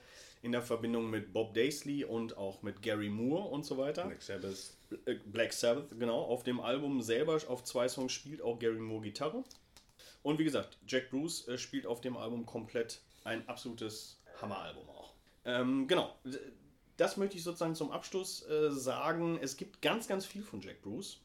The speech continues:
Speaker 1: Ähm, was ich eben gesagt habe, es gibt die unterschiedlichsten Musikstile, die er bedient hat. Er spielt auf den unterschiedlichsten Alben. Bei Frank Zappa hat er auf einem Album mitgespielt.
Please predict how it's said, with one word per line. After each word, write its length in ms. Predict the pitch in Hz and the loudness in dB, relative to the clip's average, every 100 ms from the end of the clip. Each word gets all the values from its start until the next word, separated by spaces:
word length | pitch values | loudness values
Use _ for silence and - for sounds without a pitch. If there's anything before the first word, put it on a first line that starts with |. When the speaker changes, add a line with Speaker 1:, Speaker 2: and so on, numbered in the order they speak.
| 120 | -4
Speaker 1:
Ähm, 260 | 120 117 110 | -2 -2 -2
was 140 | 117 | -4
ich 100 | 120 | -2
eben 100 | 123 | -2
gesagt 220 | 123 135 | 0 0
habe, 180 | 131 104 | -2 -4
es 220 | 90 - | -8 -10
gibt 340 | - 123 - - | -8 -8 -10 -8
die 80 | 117 | -4
unterschiedlichsten 680 | 147 143 - - 131 - | 0 -2 -2 -6 -8 -4
Musikstile, 600 | 120 113 135 - 139 135 | -2 -2 -6 -8 -4 -2
die 100 | 131 | 0
er 120 | 120 120 | 0 -2
bedient 340 | 113 120 131 | -2 -2 0
hat. 180 | 131 117 | -2 -2
Er 120 | 110 | -6
spielt 240 | - 127 | -6 -2
auf 100 | 117 | -2
den 160 | 113 113 | -2 -4
unterschiedlichsten 640 | 113 135 - 117 117 - 107 | -2 -4 -6 -8 -8 -8 -6
Alben. 320 | 110 127 127 | -2 0 0
Bei 120 | 110 | -2
Frank 260 | - 117 117 | -2 -4 0
Zappa 300 | 117 127 117 | 0 2 -2
hat 100 | 117 | -2
er 60 | |
auf 100 | 107 | -6
einem 180 | 107 110 | -8 -8
Album 300 | 110 113 107 | -6 -4 -4
mitgespielt. 600 | 117 - - - 110 110 | -6 -8 -10 -4 -4 -4